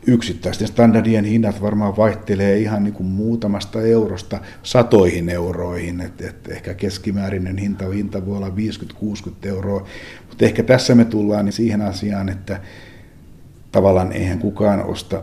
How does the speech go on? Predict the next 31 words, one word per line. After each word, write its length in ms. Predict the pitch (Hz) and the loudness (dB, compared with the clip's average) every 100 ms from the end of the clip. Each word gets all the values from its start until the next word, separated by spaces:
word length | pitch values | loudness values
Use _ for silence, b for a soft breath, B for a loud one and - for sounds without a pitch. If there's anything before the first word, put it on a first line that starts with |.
| - | -10
standardeja 600 | - 101 92 87 92 90 | -4 -2 -2 -2 -2 -2
huvikseen, 680 | 95 98 92 - 90 92 95 | -2 -2 -4 -4 -4 -4 -6
et 180 | - 95 | -6 -4
ei 120 | 95 | -2
nää 220 | 95 98 | 0 -2
ole 80 | 92 | -2
sellaista 380 | 104 95 95 98 | -4 -6 -4 -2
iltalukemistoa, 1000 | 101 101 90 87 92 87 85 - 92 92 | -2 -2 -6 -6 -8 -8 -10 -8 -4 -4
että 300 | - - - B B B - | -6 -10 -10 B B B 2
luen, 260 | 110 98 | 4 6
luenpa 320 | 110 120 104 117 | 10 10 10 6
tässä 260 | 104 110 | 4 2
pari 240 | 110 113 107 | 6 6 6
standardia 680 | 117 113 110 104 107 104 | 8 8 8 6 4 4
ennen 300 | 104 107 107 | 4 4 6
nukkumaan 520 | 113 113 139 120 101 | 4 4 4 4 4
menoa, 440 | 98 101 101 98 90 | 2 2 2 0 -2
vaan 220 | 95 98 | -2 -4
että 260 | 95 92 92 | -4 -6 -6
siellä 220 | 104 98 | -4 -4
on 60 | |
tietysti, 460 | 95 98 - - 87 B B B - - | -4 -6 -8 -10 -10 B B B -20 -10
näähän 320 | 85 87 92 | -6 -4 -2
on 200 | 104 92 | -2 -2
sillä, 260 | - 104 95 | -2 -2 -2
sillä 260 | - 101 98 | -4 -4 -2
lailla 200 | 92 92 | -4 -4
teknistä 600 | - 95 92 90 - 92 | -4 -4 -4 -6 -8 -12
spesifikaatiota, 1300 | - 98 92 90 - - 92 92 - 92 92 95 - | -8 -8 -6 -8 -10 -8 -8 -8 -8 -12 -10 -10 -12
että 220 | - - | -12 -10
jota, 240 | 92 95 | -8 -10